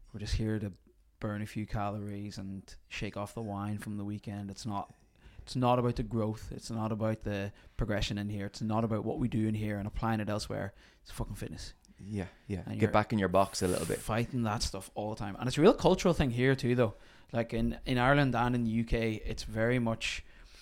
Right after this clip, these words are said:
Speaker 1: um, I think we talked about it before, like, tall poppy syndrome. And it's like, "Yeah, who do you think you are? Let's cut you back down to size. Don't be trying to do the thing where you're
Speaker 2: Yeah.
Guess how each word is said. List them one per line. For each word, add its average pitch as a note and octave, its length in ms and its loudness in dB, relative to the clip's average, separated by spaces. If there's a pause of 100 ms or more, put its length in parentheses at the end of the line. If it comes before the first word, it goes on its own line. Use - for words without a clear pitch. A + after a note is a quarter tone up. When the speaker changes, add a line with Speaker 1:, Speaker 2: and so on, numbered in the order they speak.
(440)
Speaker 1:
um, G#2+ 400 -2
I - 40 -8
think A#2+ 140 -2
we B2 80 2
talked A#2 220 2
about A2 120 -4
it F#2+ 80 -10
before, A2+ 280 -4
like, G#2 120 -6
tall A2+ 200 2
poppy A2+ 280 0
syndrome. A2+ 360 0 (360)
And A#2 100 -10
it's - 100 -4
like, - 220 -8 (300)
"Yeah, - 140 -6
who A#2 200 -2
do A#2+ 60 2
you C3 60 2
think C3 220 -2
you A#2 100 -2
are? A2 200 0
Let's A2 160 -6
cut - 200 -6
you A#2 60 -8
back G#2+ 260 -2
down A2+ 160 0
to G#2+ 60 -6
size. G#2+ 360 -4
Don't A2 220 -4
be A#2 280 0 (440)
trying A#2 160 -2
to A#2 60 0
do A#2 200 4
the A2+ 100 0
thing B2 460 4
where A#2 140 6
you're A#2 320 6
Speaker 2:
Yeah. A#2 80 2